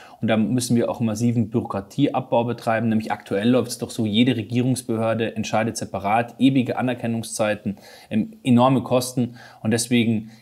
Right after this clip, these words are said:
glaube ich, wir müssen zu den wichtigen Verbesserungen im, im Pflegebereich, ähm, ausländische Pflegekräfte auch anwerben.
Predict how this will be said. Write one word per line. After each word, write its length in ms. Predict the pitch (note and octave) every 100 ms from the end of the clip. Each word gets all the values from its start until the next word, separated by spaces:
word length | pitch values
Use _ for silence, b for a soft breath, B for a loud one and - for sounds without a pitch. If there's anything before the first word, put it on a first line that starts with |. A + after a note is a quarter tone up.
| -
glaube 280 | A#2 A2+
ich, 180 | A2+ -
wir 380 | F#2+ A2 A#2 B2+
müssen 960 | A#2+ A2+ B2 B2 B2 A2+ G#2+ F2 B1 - _ _ -
zu 220 | - C#3+
den 500 | C3 A2+ A2 G#2 - - _ _ _ _ _ _
wichtigen 560 | - G#2 B2 C3+ B2+ A#2
Verbesserungen 840 | A2 F#2+ A#2+ - A2+ A#2 A2 G#2 F#2+
im, 180 | G2+ G2+
im 100 | G#2
Pflegebereich, 760 | G#2 G#2+ A2+ G2+ G2+ G2+ G2 B B B -
ähm, 200 | G2 F#2+
ausländische 480 | G2+ A2 A2 G2 G2
Pflegekräfte 560 | G#2 G#2 F#2 F#2+ -
auch 80 | -
anwerben. 440 | G2+ A#2 A#2+ A#2